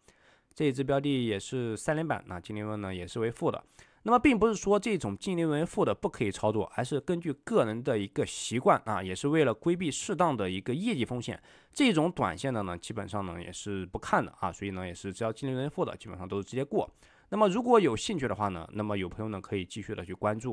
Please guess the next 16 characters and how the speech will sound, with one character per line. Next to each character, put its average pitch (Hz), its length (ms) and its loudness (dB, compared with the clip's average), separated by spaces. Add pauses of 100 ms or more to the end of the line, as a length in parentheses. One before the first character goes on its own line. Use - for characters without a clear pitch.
(120)
啊。 - 140 -6 (1500)
凤 170 180 2
凰 143 160 6
传 151 140 2
媒 143 280 2
啊， 113 120 0
凤 135 140 -2
凰 131 80 0
传 127 100 0
媒 131 140 2
我 110 100 -2
们 104 380 -2
来 113 120 2
锁 104 440 -6
一 107 40 -8
下 147 140 4